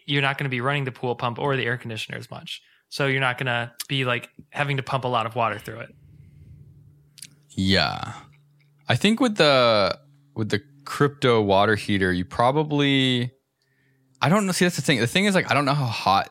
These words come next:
Speaker 2: the asics can be, like, how hot the chips can be. So it's like, are they allowed to be a hundred degrees C?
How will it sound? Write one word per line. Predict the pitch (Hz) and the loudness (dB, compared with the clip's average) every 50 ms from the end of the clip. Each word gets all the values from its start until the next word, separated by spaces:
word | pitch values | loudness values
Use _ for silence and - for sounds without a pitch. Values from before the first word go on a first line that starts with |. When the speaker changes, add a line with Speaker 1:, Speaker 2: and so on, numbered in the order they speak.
| _ - | _ -8
Speaker 2:
the | 101 - | -6 -4
asics | - 90 92 - - 135 - - - | -2 -2 -2 -2 -4 -6 -6 -6 -8
can | - - 147 147 | -4 -2 -2 -2
be, | 147 156 160 | 0 0 2
like, | 135 104 92 | 2 0 2
how | - 92 | 0 0
hot | 98 95 85 - | 0 0 -2 -2
the | 92 | -4
chips | - - - 92 90 - - - | -4 -2 -2 -2 -2 -2 -6 -4
can | - 131 135 | -2 -2 0
be. | 131 139 139 147 156 165 170 - _ _ - - - - - - - _ | 0 0 2 2 0 0 -2 -6 _ _ -20 -20 -20 -20 -20 -20 -20 _
So | - - 123 | -6 -2 0
it's | 117 - | 2 2
like, | 120 113 - - | 2 2 2 2
are | 113 117 | 0 2
they | 120 123 123 | 4 4 4
allowed | 117 110 104 - - 127 | 4 4 4 4 2 2
to | 135 | 0
be | 131 143 | 0 0
a | 143 | 0
hundred | 131 143 139 147 | 2 2 0 0
degrees | 147 151 139 151 151 147 - | 0 -2 -2 0 -2 -2 -2
C? | - - 156 156 165 175 165 | -2 -2 -2 -2 -2 -4 -6